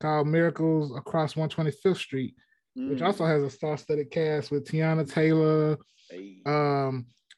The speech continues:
Speaker 1: Ricky Smiley, Tommy Davidson, Lil Kim, D C Young Fly.
Speaker 2: Mm-hmm.
Speaker 1: So yeah, it's gonna be, it's gonna be a pretty good movie. So.
Speaker 2: Yes, indeed, man. Yes,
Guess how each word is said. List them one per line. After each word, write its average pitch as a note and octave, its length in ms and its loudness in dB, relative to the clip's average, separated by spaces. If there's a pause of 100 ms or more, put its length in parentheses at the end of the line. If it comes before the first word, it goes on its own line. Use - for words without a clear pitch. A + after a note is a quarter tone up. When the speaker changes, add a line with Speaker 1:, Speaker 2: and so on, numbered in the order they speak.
Speaker 1:
Ricky D#3+ 240 -2
Smiley, D#3+ 560 2
Tommy E3 260 2
Davidson, D#3 840 0
Lil E3 160 2
Kim, F3 440 2
D D3+ 120 0
C F3 160 -2
Young E3 220 4
Fly. E3 460 2 (600)
Speaker 2:
Mm-hmm. C4 360 -10 (240)
Speaker 1:
So C#3+ 140 0
yeah, C#3+ 140 4
it's E3 100 -2
gonna D#3+ 180 0
be, D3+ 320 -2 (840)
it's - 80 -20
gonna D#3 160 -8
be D#3 200 -6
a C#3+ 140 -6
pretty D3 220 -10
good D3 160 -8
movie. C#3 320 -8
So. B2 280 -10 (720)
Speaker 2:
Yes, F#2 160 -20
indeed, G#2+ 540 -20 (160)
man. - 100 -20 (380)
Yes, - 300 -20